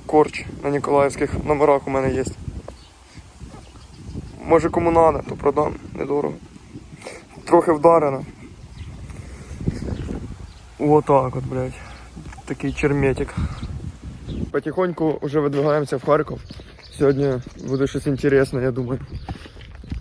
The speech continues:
Е, дуже неприкольно, що в мене на телефоні двадцять процентів і цілий день нема світла.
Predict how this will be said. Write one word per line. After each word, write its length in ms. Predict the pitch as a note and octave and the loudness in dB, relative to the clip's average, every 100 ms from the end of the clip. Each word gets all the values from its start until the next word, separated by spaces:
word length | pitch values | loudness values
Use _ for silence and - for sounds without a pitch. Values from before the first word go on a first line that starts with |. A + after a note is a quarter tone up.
| - - - - - - - - - - - - - | -10 -14 -14 -16 -18 -18 -12 -8 -8 -8 -12 -8 0
Е, 280 | C#3 C3+ C3+ | 4 6 4
дуже 360 | C3 F#3 F#3 | 4 2 4
неприкольно, 460 | F#3 F3+ F3+ G3+ F3+ | 4 2 2 4 4
що 100 | F3 | 4
в 40 | |
мене 180 | F3 F3+ | 4 4
на 100 | F3 | 4
телефоні 400 | E3+ F3+ F3 F3 | 2 2 2 0
двадцять 320 | D3 F3 - | 4 4 4
процентів 600 | - D#3+ G3+ G3+ E3+ D3 C#3+ | 0 2 2 2 0 0 4
і 180 | D3+ | 4
цілий 240 | C#3+ D3+ D#3 | 6 4 4
день 140 | D#3+ | 4
нема 200 | D#3 D#3+ | 4 2
світла. 420 | - F#3 G3+ - | 2 0 0 -2